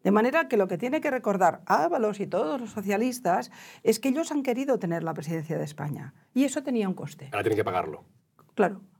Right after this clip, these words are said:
Speaker 1: Es que, bueno, es lo que pasa con los pactos políticos.
Speaker 2: Por esto de la bicefalia que tiene el independent-, eh,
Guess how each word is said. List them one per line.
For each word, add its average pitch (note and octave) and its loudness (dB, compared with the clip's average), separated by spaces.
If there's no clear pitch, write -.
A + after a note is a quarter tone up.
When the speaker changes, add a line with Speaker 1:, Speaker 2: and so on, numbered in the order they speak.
Speaker 1:
Es - 2
que, E3+ -2
bueno, F3+ -4
es A3 -8
lo G#3+ -2
que F3 -4
pasa E3 -2
con E3 -2
los E3+ -6
pactos D#3 -4
políticos. G3 -4
Speaker 2:
Por A#2 4
esto B2+ 4
de D#3+ 4
la C#3+ 6
bicefalia C3 2
que A#2 0
tiene A2+ 0
el G2+ -4
independent-, G2 -4
eh, G#2+ -4